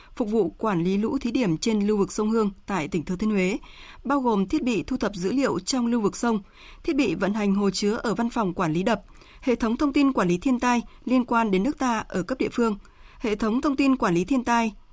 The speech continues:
liên quan đến nước ta ở cấp trung ương. Tổng giá trị của hợp đồng là hơn một nghìn năm trăm tỷ Yên Nhật, tương đương với hơn ba trăm tỷ đồng Việt Nam.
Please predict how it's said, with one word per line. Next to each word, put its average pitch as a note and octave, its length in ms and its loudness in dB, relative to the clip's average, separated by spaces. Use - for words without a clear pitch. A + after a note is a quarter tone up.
liên B3 200 0
quan A3+ 260 0
đến G3 340 2
nước - 160 -2
ta B3+ 160 0
ở - 240 -2
cấp D4 180 -2
trung C4+ 140 2
ương. C4 180 4
Tổng G#3+ 240 2
giá G3+ 120 0
trị C4 240 2
của G#3+ 180 2
hợp G#3 140 -2
đồng G3+ 220 2
là G3+ 120 0
hơn C4 220 2
một A3 120 2
nghìn F#3+ 280 2
năm B3 160 2
trăm B3 240 0
tỷ G3 200 0
Yên A3 160 2
Nhật, G3 160 0
tương C4 180 4
đương A#3+ 240 4
với G3+ 260 2
hơn C4+ 240 0
ba C4+ 100 -2
trăm C4 180 -2
tỷ G3+ 80 0
đồng F3+ 200 0
Việt F3 140 0
Nam. G#3 240 0